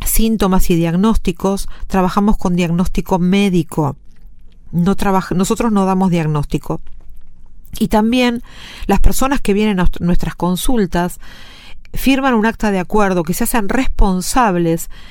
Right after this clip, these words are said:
que no van a dejar la medicina tradicional, no van a dejar la medicación hasta que el médico le digan que realmente decodificaron, desprogramaron y que ya no necesitan la medicación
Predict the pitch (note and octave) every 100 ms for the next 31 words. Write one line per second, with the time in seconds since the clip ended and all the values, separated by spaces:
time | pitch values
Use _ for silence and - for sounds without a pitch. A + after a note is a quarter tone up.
0 | - - A3+ A3+ C4 B3+ C4+ C4 G#3+ -
1 | G3+ G#3 G3 E3+ E3 F#3+ F#3 E3+ D#3+ D#3
2 | - F3 F3 D#3+ D#3+ - - - - -
3 | G3+ A3+ A#3 G3+ - G#3 G3+ F#3 E3+ E3+
4 | F3 - G#3 G3+ - G3+ - G#3 G3+ A#3+
5 | B3+ B3+ A#3 F#3 F3+ G3+ F3+ F#3 F3+ -
6 | - - - D4 E4 F4 D4+ G3 F#3+ F3
7 | E3+ F3 E3 G3 B3+ C#4 C4 G#3 - -
8 | F3 E3+ F3+ B3 A#3+ A3+ A#3 - - -
9 | - G#3+ - A3+ A#3+ - - - - -
10 | - C4+ C4+ A3+ F#3+ F3 G#3+ G#3+ G3+ F3+
11 | E3+ E3 - D#3 - A3+ C#4